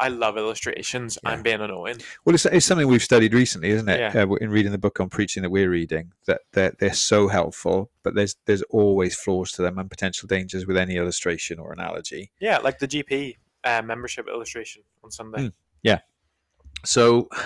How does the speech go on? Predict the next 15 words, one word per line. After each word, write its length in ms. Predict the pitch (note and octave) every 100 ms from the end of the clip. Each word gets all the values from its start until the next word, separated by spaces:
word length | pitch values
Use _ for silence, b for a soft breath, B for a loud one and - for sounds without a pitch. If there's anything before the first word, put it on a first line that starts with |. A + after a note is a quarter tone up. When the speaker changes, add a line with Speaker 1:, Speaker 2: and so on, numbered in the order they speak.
| B B
Speaker 2:
um, 380 | A#2+ A#2 A2 A2 G2+ B _ _ _ B B B B B B B _ _ _ -
the 160 | C3
main 400 | B2+ C3+ C#3+ D3+
point 260 | C#3+ A2+ F#2+
of 40 | F#2+
the 60 |
illustration, 680 | F#2+ F2+ - D2+ - - B2 - _ _ _
which 260 | G#2 G#2 - - -
incidentally, 720 | B2 - G#2 F#2 D#2+ D2+ F#2 -
uh, 200 | F2+ F#2
he 140 | - -
says 280 | - C#2+ D#2+
in 40 |
his 160 | D2 E2
defense, 400 | - C#2+ C2+